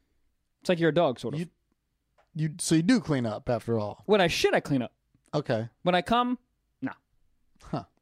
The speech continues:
Speaker 1: Takes me a year and a half to clean up.
Speaker 2: Jesus.
Speaker 1: We've learned a lot in this episode.
Speaker 2: A, a lot.
Speaker 1: Yeah, and I, I, I think, I think everyone's informed.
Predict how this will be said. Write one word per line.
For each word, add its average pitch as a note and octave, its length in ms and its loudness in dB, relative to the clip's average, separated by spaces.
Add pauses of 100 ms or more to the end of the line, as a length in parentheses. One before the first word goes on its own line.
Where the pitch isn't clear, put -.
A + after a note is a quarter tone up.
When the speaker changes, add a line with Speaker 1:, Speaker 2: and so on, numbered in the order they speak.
(120)
Speaker 1:
Takes G#3 160 0
me A3 80 2
a - 40 2
year F3+ 160 4
and D#3 80 0
a C3+ 40 0
half B2 180 -4
to - 80 -12
clean A#2 180 -10
up. - 80 -20 (420)
Speaker 2:
Jesus. F#2+ 520 -16 (260)
Speaker 1:
We've G#3 160 2
learned C4+ 180 2
a G#3 40 2
lot F3 140 4
in C3 60 0
this B2 140 -8
episode. - 320 -12 (800)
Speaker 2:
A, - 60 -8 (180)
a C3 100 2
lot. A#2+ 420 0 (420)
Speaker 1:
Yeah, A3+ 180 2
and B2 80 -2
I, G#2+ 160 -4 (160)
I, C3 240 2
I C3+ 80 0
think, D3 300 -2
I C3 100 -4
think C3+ 160 0
everyone's D3+ 300 0
informed. D3+ 420 -6